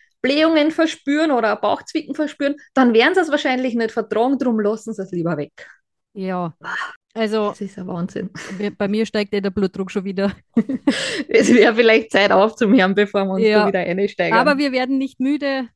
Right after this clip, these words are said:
Speaker 2: solche Themen aufzuklären, weil es uns persönlich wichtig ist einfach. Für das haben wir Diätologie studiert und deswegen machen wir das Ganze eigentlich.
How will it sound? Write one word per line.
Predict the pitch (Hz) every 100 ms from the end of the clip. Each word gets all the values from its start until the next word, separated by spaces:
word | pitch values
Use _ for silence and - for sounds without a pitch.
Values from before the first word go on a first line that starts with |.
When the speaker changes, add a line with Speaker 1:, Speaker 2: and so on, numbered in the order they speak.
| _
Speaker 2:
solche | - 226 - 240
Themen | 240 233 220
aufzuklären, | 190 202 - - 196 180 185 -
weil | 214 233
es |
uns | 247 226
persönlich | 214 202 208 214 -
wichtig | 190 - 190
ist | 190 -
einfach. | 180 175 165
Für | -
das | 226 240 226
haben | 226
wir | 240 226 -
Diätologie | _ 233 226 233 220 240
studiert | 226 247 240 233 196
und | 208 -
deswegen | 208 - 208 202 208 202 _ -
machen | 214 214
wir | 220
das | 185 -
Ganze | 180 - 208
eigentlich. | 175 185 180 175